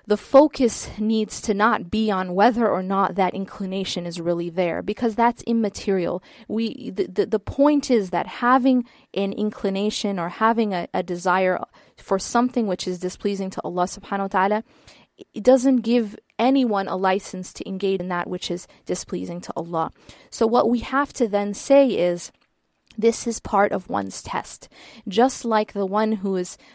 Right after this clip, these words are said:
uh, he, who is tempted by someone who is not their spouse,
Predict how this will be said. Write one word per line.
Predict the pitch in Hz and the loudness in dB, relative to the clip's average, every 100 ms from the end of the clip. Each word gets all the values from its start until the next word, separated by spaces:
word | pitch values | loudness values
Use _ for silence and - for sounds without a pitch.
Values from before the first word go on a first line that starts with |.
| _ | _
uh, | 196 180 175 92 - | -8 -4 -4 -6 -10
he, | 190 196 | -12 -8
who | 196 214 202 | -6 -2 -2
is | 180 | -2
tempted | - - 247 240 233 185 | -6 0 0 4 2 4
by | 180 | 0
someone | 175 - 214 202 | 0 -2 -2 -2
who | 190 | -4
is | - 175 | -6 -6
not | 185 190 214 - - - | -2 0 0 -6 -20 -10
their | 180 170 | -4 -4
spouse, | - - 202 254 320 - | -4 4 6 6 4 -4